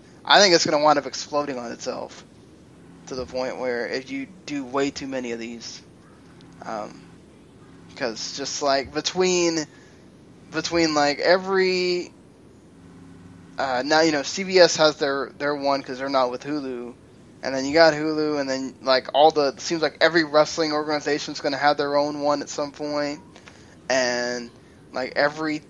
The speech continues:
T V thing, you know, Crunchyroll, Funimation have theirs. I mean, so it's just, I, I,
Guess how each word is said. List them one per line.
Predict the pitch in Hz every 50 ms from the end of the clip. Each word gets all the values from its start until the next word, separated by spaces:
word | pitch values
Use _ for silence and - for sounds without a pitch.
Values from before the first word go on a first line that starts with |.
| -
T | - - 180 175 160
V | 151 165 165 165
thing, | 160 - 165 156 156 156 156
you | 127 147 139
know, | 139 135 135 131
Crunchyroll, | - - 160 160 156 - 160 160 160 151 -
Funimation | - 160 156 151 143 147 151 151 - - 156 147
have | 147 147 147 139 135
theirs. | 139 139 143 143 147 147 147 143 147 147 151 143 143
I | 135 120
mean, | 120 120 117 120 117 113 - - - - - - - - - - -
so | - - 135 131 120 120
it's | 123 123 -
just, | 143 131 - - - - - - - - - - - - - - -
I, | - 135 147 160 165 -
I, | - 80 -